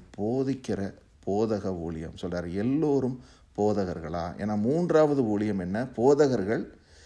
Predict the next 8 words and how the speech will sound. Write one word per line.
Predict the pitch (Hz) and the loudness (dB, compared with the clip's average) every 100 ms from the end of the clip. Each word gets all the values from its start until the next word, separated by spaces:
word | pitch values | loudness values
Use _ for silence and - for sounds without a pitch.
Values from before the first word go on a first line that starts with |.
| - - | -20 0
ஏற்படுத்துறாரு. | 104 101 101 95 92 101 | 0 0 -4 -2 0 0
இவங்க | 127 107 117 101 95 139 - - - _ | 0 0 0 0 -2 -4 -16 -20 -20 _
கர்த்தருடைய | 117 117 - 143 123 113 87 | 0 0 0 -4 -2 -2 -2
வார்த்தையை | 82 85 85 87 90 - - | 0 -2 -4 -6 -6 -8 -12
போதிக்கிற | 78 98 101 95 - 85 92 | -4 -2 -2 -4 -6 -8 -8
ஒரு | - 85 76 | -10 -10 -8
வரம். | 78 92 85 - | -8 -8 -10 -6
பின்பு | 113 151 175 113 92 | -2 -2 -2 -2 -4